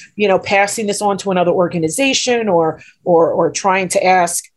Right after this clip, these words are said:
someone else to take on some of our families." Um, like I said, you have someone like Restoration Oak that steps up, or you have someone like Danielle Fagese Scagliola who, who calls and says, "Hey, I have some money donated for you." Um, so we keep doing it.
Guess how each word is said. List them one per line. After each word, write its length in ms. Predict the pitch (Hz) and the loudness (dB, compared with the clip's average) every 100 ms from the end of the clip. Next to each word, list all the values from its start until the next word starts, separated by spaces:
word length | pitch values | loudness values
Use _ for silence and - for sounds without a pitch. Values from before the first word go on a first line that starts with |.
| _ - | _ -6
someone 320 | - 190 175 | -2 0 0
else 340 | 202 233 - | 2 0 -2
to 60 | - | -8
take 260 | - 214 208 | -2 0 0
on 160 | 196 | 0
some 160 | 196 190 | -2 -4
of 100 | 180 | 0
our 120 | 175 | -2
families." 800 | - 226 285 285 214 196 202 - - - | 0 0 0 0 -2 -2 -6 -10 -12 -2
Um, 640 | 185 185 185 185 180 185 180 _ _ _ - | 0 2 2 0 -4 -6 -10 _ _ _ -8
like 100 | 165 | -8
I 40 | |
said, 180 | - 233 | -4 -2
you 60 | 165 | 0
have 60 | |
someone 240 | - 185 180 | 0 -2 0
like 140 | 175 | 0
Restoration 520 | 180 180 208 208 208 226 | 0 0 2 2 2 0
Oak 180 | 214 | 0
that 120 | 185 - | -6 -4
steps 340 | - 160 - | -2 -2 0
up, 200 | 147 - | 0 0
or 140 | 160 160 | -2 0
you 100 | 165 | 0
have 140 | 165 | -2
someone 280 | - 180 180 | -2 -2 0
like 300 | 175 170 170 _ _ - _ - | 2 2 -2 _ _ -20 _ 0
Danielle 320 | 190 196 190 | 2 2 0
Fagese 400 | 208 185 190 190 - | 0 2 0 0 -2
Scagliola 640 | 208 190 202 208 214 196 | 0 2 4 4 4 2
who, 260 | 175 180 180 | 2 0 -2
who 100 | 180 | -6
calls 400 | - 185 175 175 | 0 2 2 0
and 80 | 175 | -4
says, 340 | - 170 165 | -2 0 -2
"Hey, 240 | 196 240 269 | -2 -2 0
I 80 | 214 | -2
have 180 | 220 | -4
some 180 | - 226 | -4 -2
money 220 | 254 311 | 0 2
donated 560 | 269 240 214 208 202 202 | 2 0 0 0 0 0
for 220 | - 196 | 0 2
you." 320 | 190 202 196 - | 2 2 2 2
Um, 400 | 170 170 170 170 _ _ _ | 0 0 -2 -8 _ _ _
so 340 | - - - | -12 -4 0
we 200 | 190 202 | 0 0
keep 180 | - 233 | -4 -4
doing 320 | 185 240 311 | 0 0 0
it. 140 | 135 | -4